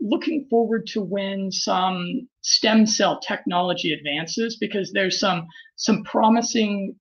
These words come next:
technology that, uh, that with stem cells would allow for that ocular nerve to actually reconnect with the receptor sites in the brain, which is something I, I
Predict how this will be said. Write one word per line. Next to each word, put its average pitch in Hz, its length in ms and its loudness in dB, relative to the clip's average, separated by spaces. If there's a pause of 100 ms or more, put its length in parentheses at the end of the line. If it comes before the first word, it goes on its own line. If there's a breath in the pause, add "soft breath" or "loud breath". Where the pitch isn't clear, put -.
technology 196 680 -2
that, 170 160 0
uh, 165 80 -2 (420 soft breath)
that 247 140 2
with - 120 -2
stem 233 440 2
cells 208 500 2
would 196 140 -2
allow 180 500 0
for 170 400 -4 (320)
that 175 280 0 (120)
ocular 220 540 2
nerve 190 560 -6
to - 180 -6
actually 190 680 -2 (200)
reconnect 180 1000 -4
with 165 220 -6 (180)
the 160 460 -2 (340)
receptor 180 640 0
sites - 640 -4
in 175 420 0 (380)
the 175 160 2
brain, - 640 0
which 226 200 2
is 214 160 0
something 240 300 2
I, 185 160 0 (300 loud breath)
I 196 220 0